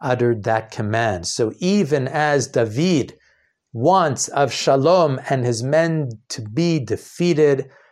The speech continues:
he does not want Avshalom, his beloved son, to be harmed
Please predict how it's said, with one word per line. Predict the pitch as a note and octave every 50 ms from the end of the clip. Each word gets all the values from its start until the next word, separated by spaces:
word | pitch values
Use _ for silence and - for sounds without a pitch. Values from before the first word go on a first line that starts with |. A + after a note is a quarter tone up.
| _ _
he | - B2+ A#2
does | G#2 C3 G#2 F2+ A2
not | A2+ B2 D3+ E3 E3+ E3 E3+ E3+
want | D#3 A#2+ A2+ C3 C#3 C#3+ C#3 C#3 - -
Avshalom, | - - A#2+ G2+ - - - A#2 A2 A2+ A2 B2 C3 C#3+ D3 C#3+ C#3+ C#3+ C#3+ - _ _ -
his | B2+ A2+ G2+ G2
beloved | F#2+ - C3+ A#2 G#2+ G#2 G#2 A2+ C3+ D#3 D3 C3 C3 G#2+ -
son, | - - - - D3+ D3 C3 G2+ G2 G2 G2 G2+ - _ _ _ _ _ -
to | - - A2+
be | - G#2+ G2
harmed | - - A2+ A#2+ C#3 D3+ F3 F#3 G3 F#3+